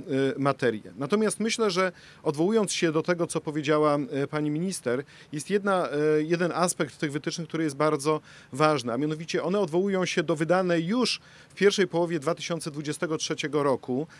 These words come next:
decyzji przez Rzecznika Praw, e, Pacjenta. A mianowicie Rzecznik Praw Pacjenta, interpretując,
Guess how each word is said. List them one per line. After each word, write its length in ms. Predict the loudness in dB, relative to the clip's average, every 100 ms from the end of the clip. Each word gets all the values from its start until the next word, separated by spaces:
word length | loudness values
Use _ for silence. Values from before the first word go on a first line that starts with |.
| -20 -2
decyzji 680 | 0 2 0 0 -2 -4
przez 280 | -4 -2 -2
Rzecznika 560 | -2 -2 -4 -6 -4 -2
Praw, 400 | 0 -2 -2 -6
e, 140 | -8
Pacjenta. 600 | -6 -4 -2 -2 -2 -10
A 60 | -6
mianowicie 500 | -4 -4 -4 -2 -2 -4 -20 -12
Rzecznik 360 | 0 0 0 -2
Praw 180 | 0 0
Pacjenta, 680 | -2 0 -2 -2 -2 -4 -6 -18 -6
interpretując, 1300 | -4 2 2 2 2 0 0 2 4 2 0 -6